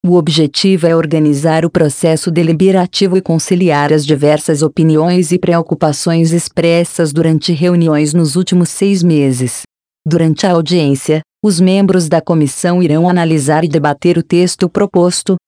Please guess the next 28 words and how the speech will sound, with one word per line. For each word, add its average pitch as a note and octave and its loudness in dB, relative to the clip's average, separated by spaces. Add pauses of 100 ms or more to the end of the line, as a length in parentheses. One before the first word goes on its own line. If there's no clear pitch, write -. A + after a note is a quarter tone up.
(100)
buscando G3+ 0
um G#3 2
consenso F#3+ -2
sobre C#3 -2
os C3 -2
principais D#3+ -2
pontos. A#2 -4 (440)
Caso D#3 0
surjam F3 0
divergências E3+ 0
significativas, C#3+ -2 (260)
será E3 0
realizada D3+ 0
uma F#3 2
votação E3 -2
para D#3+ 0
decidir D#3 -2
os D3 -2
aspectos F#3 -2
controversos. C#3 -2 (440)
A E3 0
decisão D#3 0
será E3 0
tomada D#3 0
pela F3 0
regra F3 0
da F#3 0
maioria, E3 2